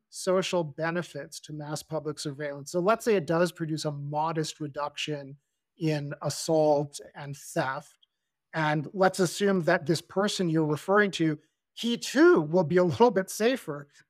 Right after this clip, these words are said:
uh, living in this, uh, society. Um, then I think at that point, it, it probably will have to become some kind of utilitarian calculation. If there are tons of people who will just be very <laughs> seriously unhappy, uh, with being photographed,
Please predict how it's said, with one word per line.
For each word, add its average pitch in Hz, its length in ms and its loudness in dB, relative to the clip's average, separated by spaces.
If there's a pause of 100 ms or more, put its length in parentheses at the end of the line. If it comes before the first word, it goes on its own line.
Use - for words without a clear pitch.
uh, 165 120 0
living 175 400 2
in 160 180 -4
this, 156 380 -4 (120)
uh, 151 140 -10
society. 151 580 -8 (380)
Um, 190 320 2 (560)
then 269 160 6
I 294 80 8
think 240 220 0
at 175 140 0
that 220 200 0
point, 208 220 0
it, 190 160 2
it 170 180 -4
probably 190 320 2
will 170 240 4
have 208 240 2
to 220 80 -8
become 202 380 -4
some 196 180 -6
kind 190 180 -4
of 170 120 -2
utilitarian 185 840 -2
calculation. 190 720 0
If 165 120 -4
there 165 100 2
are 156 60 2
tons 202 420 0
of 214 120 -2
people 196 560 -2 (280)
who 165 80 -6
will 160 80 2
just 151 180 0
be 160 80 -2
very 151 400 0
<laughs> - 160 -8
seriously 165 380 -2
unhappy, 160 680 -4 (380)
uh, 156 200 0
with 156 220 -4
being 156 160 0
photographed, 185 800 0